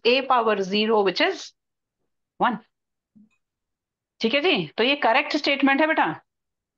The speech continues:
चलिए, Second में हमारे पास exponential notations की बात हो रही है, standard form की बात हो रही है। चलो, इसको एक बार पहले देख ही लेते हैं।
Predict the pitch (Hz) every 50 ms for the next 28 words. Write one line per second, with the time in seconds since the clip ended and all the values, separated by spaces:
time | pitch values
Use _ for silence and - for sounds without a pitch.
0 | _ _ _ _ _ _ _ _ _ _ _ _ _ _ _ - - 185 151 -
1 | - - - _ _ - _ _ _ _ _ _ _ _ _ _ _ _ _ _
2 | _ _ _ _ _ - 277 277 277 381 392 403 403 403 381 359 320 302 294 294
3 | 302 320 320 349 339 - - 294 285 - - - 339 339 320 330 320 320 294 -
4 | 339 339 320 294 269 262 247 269 269 262 - 311 302 311 311 - - - 240 214
5 | 226 220 220 220 220 220 208 208 208 190 226 220 208 240 247 269 269 - - -
6 | 247 247 254 262 262 285 294 269 285 - 285 254 247 247 240 247 220 190 185 180
7 | 170 175 208 202 196 202 208 220 233 233 226 226 208 196 196 196 190 214 202 190
8 | 190 214 208 - 220 214 214 214 202 196 190 196 196 - 220 208 214 208 208 -
9 | 226 208 262 311